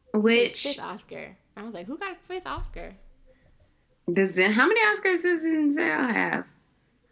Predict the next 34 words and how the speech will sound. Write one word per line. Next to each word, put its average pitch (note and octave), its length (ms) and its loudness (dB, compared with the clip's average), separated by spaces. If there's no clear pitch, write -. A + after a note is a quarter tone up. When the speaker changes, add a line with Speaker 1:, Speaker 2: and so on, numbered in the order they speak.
Speaker 2:
I D4+ 40 -18
think F#4 180 -12
he G#4 100 -6
has C#4+ 200 -8
two. F3+ 720 -10
But A#3 80 -8
I'm C4 100 -4
gonna C#4+ 100 -8
double F#3+ 220 -12
check, - 280 -18
of - 100 -20
course. - 420 -20
He's C#4 260 -10
been B3 220 -4
nominated G3+ 520 -6
a F3+ 40 -10
bunch F#3 160 -12
of F#3+ 80 -18
times, E3 180 -16
so F3 80 -14
he's G3 240 -14
won F3+ 200 -14
twice. F#2 520 -16
He's F#3+ 240 -18
won F3 240 -14
for F3+ 120 -18
Best G3+ 360 -12
Actor G#3+ 340 -12
for - 160 -16
Training G#3+ 520 -12
Day, G3 460 -8
and F3+ 140 -14
he's F3 340 -16
won D#3+ 160 -16